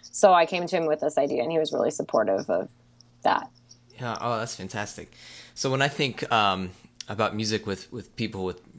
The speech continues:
Speaker 2: brain damage, uh, I, well, first of all, I think a lo-, uh, about a lot of my work, uh, more with, well, I've worked in, um, rehabilitation, kids with traumatic brain
Speaker 1: Mm-hmm.
Speaker 2: injury,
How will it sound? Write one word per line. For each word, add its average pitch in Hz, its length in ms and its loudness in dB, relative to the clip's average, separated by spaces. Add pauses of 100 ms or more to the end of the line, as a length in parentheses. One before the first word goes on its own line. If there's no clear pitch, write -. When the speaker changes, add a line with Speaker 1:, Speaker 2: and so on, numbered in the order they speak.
(140)
Speaker 2:
brain 123 340 0
damage, 85 580 -6
uh, 85 300 0 (760)
I, 92 580 0 (400)
well, 139 260 4
first 160 280 -2
of 107 60 -2
all, 95 60 2
I 95 60 -2
think - 180 -6
a 101 80 0
lo-, - 160 -6 (100)
uh, 101 240 -2
about 98 240 0
a 95 40 -4
lot 98 180 2
of 90 100 -8
my 110 240 0
work, 92 440 -4
uh, 95 200 -4 (260)
more 123 500 0
with, 101 580 -4 (340)
well, 120 220 0
I've 107 100 -6
worked 117 220 -2
in, 104 220 -4 (560)
um, 92 300 -4
rehabilitation, 98 800 -2
kids 98 200 -8
with 95 120 -8
traumatic 92 340 -8
brain 110 200 -2
Speaker 1:
Mm-hmm. 90 120 -4
Speaker 2:
injury, 90 240 -4